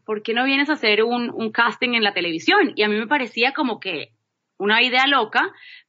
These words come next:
pero me pagaban muy bien y en ese momento yo andaba en bus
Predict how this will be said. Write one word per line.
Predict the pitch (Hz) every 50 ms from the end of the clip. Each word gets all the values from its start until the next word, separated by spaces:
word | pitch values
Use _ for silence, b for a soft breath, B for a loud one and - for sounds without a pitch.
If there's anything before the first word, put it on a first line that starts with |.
| _ _
pero | 330 339 330 330 339
me | 294 277
pagaban | - 240 226 202 202 202 220 240
muy | 240 240 240
bien | 208 196 226 311 330 330 320 294 294 - _
y | - 240 247
en | 240 233
ese | 240 233 294
momento | 285 269 254 247 240 254 240 - 285
yo | 277 240 233
andaba | 220 220 226 233 233 240 240
en | 240 233
bus | 208 262 269 269 277 262 - - - -